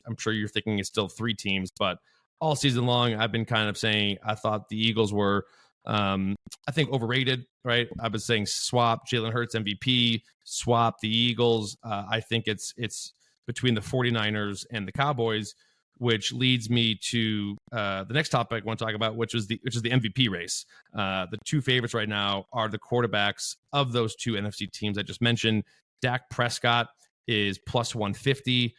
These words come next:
uh, favorite to win M V P, followed by Brock Purdy at plus two hundred. Um, I mean, if I would have told, forget for the season, if I would have told you that a month ago, <laughs> that those were the top two favorites, uh, you probably would have said I was crazy, right? No Hurts,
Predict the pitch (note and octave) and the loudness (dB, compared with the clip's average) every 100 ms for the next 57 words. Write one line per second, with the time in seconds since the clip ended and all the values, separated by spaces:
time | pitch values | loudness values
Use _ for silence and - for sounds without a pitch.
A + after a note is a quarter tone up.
0 | _ _ _ - A#2 G#2+ G2+ - B2 A#2 | _ _ _ -2 0 2 -2 0 0 0
1 | A#2+ - A#2+ A#2 A#2 A#2 A2+ A#2+ A#2 A2+ | -2 -2 0 2 2 0 0 2 2 2
2 | A2 A#2 G#2+ G2+ F#2+ A2 A2 - - B2+ | 0 0 2 2 -2 0 0 0 0 2
3 | A#2+ A#2+ G2+ - A#2+ A2 - A2+ F#2 - | 4 4 2 0 0 0 -2 -4 -2 2
4 | C3 A2 G#2 G2+ - - _ - A2+ G2+ | 2 4 2 0 -8 -20 _ -4 0 0
5 | F#2 F#2 F#2 _ _ - C3+ C3 E3 C#3+ | 0 -2 -6 _ _ -2 0 2 2 2
6 | B2 D3 - D3 F3 - C3+ A#2+ E3 A#2+ | 2 0 0 -2 -2 -4 -8 2 2 4
7 | B2 A2+ G2+ G#2 C#3 B2 C3+ B2 A#2 A2+ | -2 -2 -2 0 0 2 0 0 2 0
8 | A2 _ _ _ B2+ B2 C#3+ D3+ - G#2+ | 0 _ _ _ -2 4 6 6 4 2
9 | G2+ G2+ - _ - - A2+ C3+ A#2+ A2+ | 0 -2 -6 _ -12 -2 2 4 4 0
10 | G2+ A#2+ A2 A#2+ G#2+ A#2 G#2+ G#2 F#2+ - | 0 -2 0 -4 0 0 2 -2 -4 -8
11 | B2 G#2 G2+ G#2 B2 A#2 A#2 A2 G#2 G2+ | -2 0 2 2 0 2 0 0 0 0
12 | G#2+ G2 - C3 G#2 F2+ G#2 - C3 C3 | 0 0 0 0 0 0 -2 0 0 2
13 | B2 A#2+ A2+ - | 2 2 0 -6